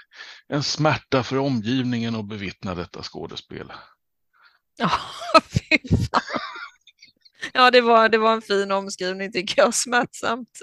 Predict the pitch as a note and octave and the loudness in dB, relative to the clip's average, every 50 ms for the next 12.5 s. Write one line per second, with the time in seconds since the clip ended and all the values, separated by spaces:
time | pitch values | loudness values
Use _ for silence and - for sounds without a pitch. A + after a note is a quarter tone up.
0 | - - - - - - G#3 F#3+ G3 - - G#3+ - - - - - - - - | -18 -12 -12 -8 -2 0 0 2 2 0 -2 -6 -6 -6 -4 -4 -4 -4 -6 -8
1 | - - - - - - - - - - _ - - - - F3+ F3+ - - - | -14 -20 -20 -20 -20 -20 -20 -20 -20 -20 _ -2 0 2 4 4 4 4 2 0
2 | F#3+ A3 - - F#3 A#2 G#2 - - - - - _ _ _ - - - - - | -2 -2 -2 -2 0 0 0 -2 -4 -6 -8 -12 _ _ _ -12 -10 -8 -8 -6
3 | - - - - - - - - _ _ _ _ _ _ _ _ _ - - - | -6 -8 -8 -8 -10 -10 -12 -18 _ _ _ _ _ _ _ _ _ -20 -20 -20
4 | - - - - - - - _ _ _ _ _ _ A#3 A#3+ A#3 A3+ A#3 A#3+ A#3+ | -20 -20 -20 -20 -20 -20 -20 _ _ _ _ _ _ 4 6 8 8 8 8 6
5 | A#3 - - C4+ C4+ B3+ C4 A#3 D4+ D#4 D#4 D4+ - - - A#3+ A3 A3 A3 G#3+ | 6 4 2 2 4 4 4 4 4 4 4 4 2 -2 -2 0 2 4 4 4
6 | - - A3 A#3+ C4 C4 B3+ B3+ B3+ B3 A#3 A3+ G#3 F3 F3+ F3+ - - - - | 4 2 0 0 0 0 0 0 0 -2 0 0 2 2 2 0 -2 -6 -12 -16
7 | - - - G#3+ G3+ - A3+ G#3 G#3+ G3+ G3+ F#3+ F#3 F#3 F3+ F3+ F#3 F#3+ G#3 G#3+ | -14 -12 -12 -10 -2 0 0 0 2 2 2 2 2 2 0 0 0 0 0 0
8 | G#3+ F#3+ F3+ F3 F3 F3 F#3+ A3 A#3+ A#3 - _ _ - - - _ _ _ _ | -2 -4 -8 -4 -2 -2 -2 -2 -4 -6 -12 _ _ -20 -20 -20 _ _ _ _
9 | _ _ _ _ _ - F#3+ F#3 G3 F#3 F3+ F3 F3 D#3+ E3+ F#3 - _ _ G3 | _ _ _ _ _ -10 -4 -2 -2 0 2 4 4 4 4 2 0 _ _ -6
10 | F3+ - - _ - - - - F#3+ F#3 F#3 - - G3 F#3 - - E3 D#3 C3 | -6 -6 -10 _ -4 -2 0 2 2 0 -2 -2 -4 -6 -6 -4 -4 -2 -2 -2
11 | - - G2 - - - - - B2+ - - - D#3+ D#3 - - - D#3 D3+ F#3 | -4 -6 -10 -12 -14 -14 -10 -8 -8 -8 -6 -4 -4 -4 -6 -6 -10 -10 -10 -8
12 | G3+ - - - F3+ F3 E3+ F3 F3 F3+ | -8 -6 -6 -6 -4 -6 -6 -6 -8 -12